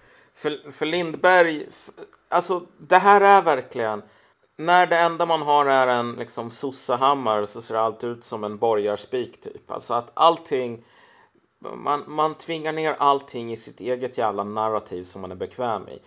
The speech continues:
Och i Sverige så är man bekväm med ett narrativ av, liksom, eh, oskyldiga, rasifierade muslimska offer som blir mobbade på skolgården av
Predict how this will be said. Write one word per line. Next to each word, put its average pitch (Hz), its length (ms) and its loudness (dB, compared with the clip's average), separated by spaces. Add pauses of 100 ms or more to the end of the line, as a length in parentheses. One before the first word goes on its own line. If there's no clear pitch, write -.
(120)
Och - 180 -14
i 131 60 -4
Sverige 170 400 2
så - 120 -4
är 135 60 2
man 120 160 -4
bekväm 139 480 0
med 117 80 -2
ett 113 120 -10
narrativ 143 600 0
av, 104 200 0
liksom, 98 520 -6 (680)
eh, 92 300 -8 (100)
oskyldiga, 151 1000 4
rasifierade 123 1160 0
muslimska 117 500 -8
offer 151 500 2
som 135 280 -8
blir 123 200 -2
mobbade 120 680 4 (160)
på 135 60 -14
skolgården 113 800 0
av 107 320 -2